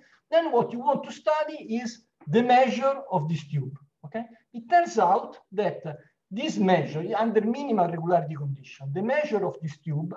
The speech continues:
admits a finite order, uh, Taylor expansion, and the coefficients in this Taylor expansion are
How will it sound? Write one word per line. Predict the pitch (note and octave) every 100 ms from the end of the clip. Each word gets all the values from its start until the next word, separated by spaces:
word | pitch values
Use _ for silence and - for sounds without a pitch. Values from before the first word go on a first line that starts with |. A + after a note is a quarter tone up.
| -
admits | G#3 A#3 A#3+ E3+ -
a | C#3+ -
finite | C#4+ D4+ B3+ A#3 A#3
order, | A3+ A3 A3 A3+ A#3 _ _ _ E3+
uh, | E3 E3+ D#3+ D#3 D#3 D3+ D#3 D#3 - _ _ -
Taylor | F#3+ F3 D#3
expansion, | D3 - C#3+ C3+ - A#3 B3+ -
and | G#3+
the | A3+
coefficients | B3+ - D#4+ A#3 - D#3 -
in | D#3
this | E3 -
Taylor | C4 A3 G3+
expansion | A3+ - C#4 D4+ D4 D4 D4
are | G#3 G#3+